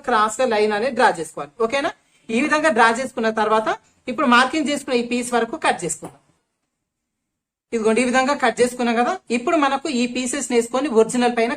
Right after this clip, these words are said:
కట్ చేసుకుందాం. ఇదిగోండి మనకు ఒరిజినల్ పైన కట్ చేసుకునేటప్పుడు మనం కట్ చేసుకున్న ఈ ప్యాటర్న్స్ లో నుంచి కింది క్లాత్ ని మనం కట్ చేసుకుందాం ఫస్ట్. అయితే దీనికోసం మనకు బ్లౌజ్ పీస్ లో ఫ్రంట్, బ్యాక్ మొత్తం కట్ చేసుకున్న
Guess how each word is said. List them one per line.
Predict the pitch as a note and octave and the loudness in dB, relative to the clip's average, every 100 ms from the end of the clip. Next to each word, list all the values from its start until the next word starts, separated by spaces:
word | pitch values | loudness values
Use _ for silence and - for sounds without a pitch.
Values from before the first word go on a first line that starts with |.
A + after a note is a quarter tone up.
| - | -4
కట్ | - D#3+ | -4 -6
చేసుకుందాం. | - - A#3+ _ _ _ _ _ _ _ _ _ _ _ _ _ | -12 -14 -18 _ _ _ _ _ _ _ _ _ _ _ _ _
ఇదిగోండి | A#3+ C#4+ C#4+ C#4+ | -4 -2 -2 -2
మనకు | C4 A#3 | 0 -2
ఒరిజినల్ | A3+ D4 D#4 | 0 -2 -2
పైన | D4+ C4+ - | -2 -6 -6
కట్ | G#3+ F#3 | -4 0
చేసుకునేటప్పుడు | B3 B3+ A3+ A3+ A3+ E4+ F#4 _ _ - | 0 -2 -6 -6 -4 -6 -6 _ _ -4
మనం | C4+ D4+ C4 | -4 -2 -2
కట్ | B3 D#4+ | -2 -2
చేసుకున్న | F4 E4 D4 B3+ | -4 -4 -4 -4
ఈ | A#3+ | -2
ప్యాటర్న్స్ | A#3 A#3+ D4 C#4+ B3+ | -2 -2 -4 -8 -6
లో | C4 A#3+ | -4 -4
నుంచి | A#3+ E4+ - | -4 -8 -8
కింది | C4 B3+ E4+ | -4 -2 -2
క్లాత్ | D#4 C4+ C4+ | -2 -2 -2
ని | D4+ | -6
మనం | C#4+ B3+ | -4 -6
కట్ | A3+ - | -8 -2
చేసుకుందాం | A3+ A3+ A3 G#3+ G#3+ | -2 -2 -6 -8 -8
ఫస్ట్. | G3 - E4+ - _ _ | -10 -8 -12 -14 _ _
అయితే | C4+ C4+ A#3 | -2 0 -2
దీనికోసం | D#4 D4+ D4+ D#4+ D4+ | -4 -4 -4 -4 -4
మనకు | C4 G3+ | -6 0
బ్లౌజ్ | A#3 B3+ - | 2 2 -4
పీస్ | D4 - | -8 -4
లో | D#4 D4+ | -4 -2
ఫ్రంట్, | B3+ B3 B3 C4+ - | -2 -2 -4 -8 0
బ్యాక్ | B3 B3 C4+ A#3+ | 0 0 -2 -4
మొత్తం | A#3+ C4 B3+ | -4 -6 -4
కట్ | A3+ C4 | -6 -6
చేసుకున్న | C4 B3 | -6 -4